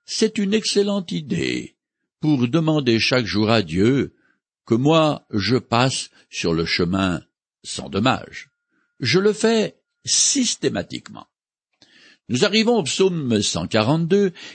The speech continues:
qui est encore une prière d'appel au secours de David, qui se trouve encore dans une situation désespérée. Je commence à leur lire. Méditation de David. Prière qu'il prononça quand il était dans la caverne.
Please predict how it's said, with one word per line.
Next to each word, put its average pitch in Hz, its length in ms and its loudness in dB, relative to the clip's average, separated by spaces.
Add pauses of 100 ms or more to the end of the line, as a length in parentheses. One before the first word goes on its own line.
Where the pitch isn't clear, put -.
qui 185 100 0
est 180 120 -2
encore 196 640 0
une 147 220 -2
prière 165 420 0
d'appel 110 380 -2
au 151 100 2
secours - 320 -8
de 156 120 -2
David, 120 580 0 (320)
qui - 140 -2
se - 100 0
trouve 165 300 0
encore 175 560 2 (160)
dans 190 160 0
une 214 180 -2
situation 233 680 -2
désespérée. 240 920 0 (560)
Je 80 260 0
commence 123 580 0
à - 80 0
leur 69 240 -4
lire. 71 420 -10 (1200)
Méditation 170 640 2
de 135 100 2
David. 80 560 -2 (360)
Prière 196 560 0
qu'il 87 240 -6
prononça 147 840 -2 (320)
quand 185 240 -2
il 185 120 2
était 175 320 2
dans 131 100 0
la 92 140 0
caverne. 60 720 -8